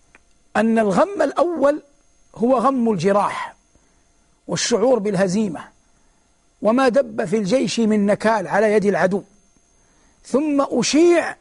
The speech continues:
أن النبي صلى الله عليه وسلم قتل، وهذه في قلوب المؤمنين أشد نكاية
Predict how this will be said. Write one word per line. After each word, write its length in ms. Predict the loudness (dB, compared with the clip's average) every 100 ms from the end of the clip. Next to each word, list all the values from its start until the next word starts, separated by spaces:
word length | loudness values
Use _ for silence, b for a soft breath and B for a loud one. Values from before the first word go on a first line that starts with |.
| -2
أن 220 | 0 2
النبي 520 | 2 0 0 0 0
صلى 320 | 0 0 0
الله 420 | 0 2 2 2
عليه 460 | 0 2 0 -2 -2
وسلم 560 | -2 0 0 2 0 0
قتل، 340 | -2 -6 -8 _ _ b b b b b 0
وهذه 800 | 2 2 2 0 -2 -2 -2
في 140 | -2 -2
قلوب 520 | 0 2 2 2 2
المؤمنين 880 | 2 2 0 -2 -2 0 0 0 -4 b b b b b -2
أشد 520 | 0 0 -2 -6 -2
نكاية 640 | 0 0 0 2 2 2